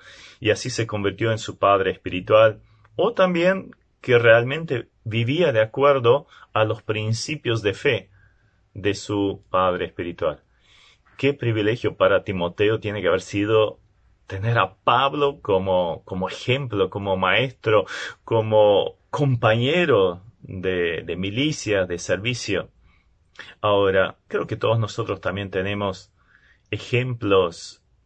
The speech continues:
todavía vivos o que nos dejaron nuestros,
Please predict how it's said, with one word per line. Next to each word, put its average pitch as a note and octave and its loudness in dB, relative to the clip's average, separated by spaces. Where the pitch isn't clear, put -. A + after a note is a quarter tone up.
todavía G2+ 4
vivos C#3 -2
o F#2 -2
que F#2 -6
nos F2 -8
dejaron F2+ 0
nuestros, F2+ -6